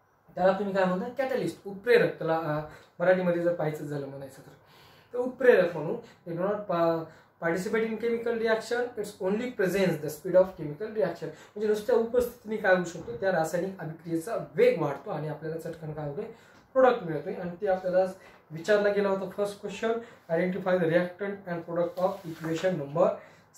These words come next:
six. Next another one question, write down the step in balancing the equation, that is nitrogen gas react with hydrogen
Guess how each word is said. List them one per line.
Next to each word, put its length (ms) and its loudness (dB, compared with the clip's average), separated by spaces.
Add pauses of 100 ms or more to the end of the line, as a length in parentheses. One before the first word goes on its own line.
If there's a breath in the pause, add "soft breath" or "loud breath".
(120)
six. 140 -6 (640 loud breath)
Next 260 -4
another 260 2
one 260 0
question, 360 -4 (100)
write 240 2
down 160 2
the 120 -2
step 400 -8
in 100 -10
balancing 440 -4
the 100 -8
equation, 500 -6
that 220 -4
is 180 -8
nitrogen 760 -2
gas 500 0
react 420 -4
with 100 -10 (160)
hydrogen 420 -6